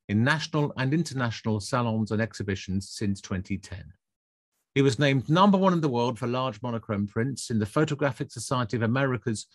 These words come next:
Who's Who in Photography in both twenty seventeen and twenty eighteen. A PhotoSpeed ambassador, Ross specialises in the print format. He is based in Belfast, Northern Ireland.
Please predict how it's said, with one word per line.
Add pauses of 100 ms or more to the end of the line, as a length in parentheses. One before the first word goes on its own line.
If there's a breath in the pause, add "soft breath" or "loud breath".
(220 soft breath)
Who's
Who
in
Photography (260 soft breath)
in
both
twenty
seventeen (180)
and
twenty
eighteen. (640)
A
PhotoSpeed
ambassador, (160)
Ross
specialises
in
the
print
format. (580)
He
is
based
in
Belfast,
Northern
Ireland.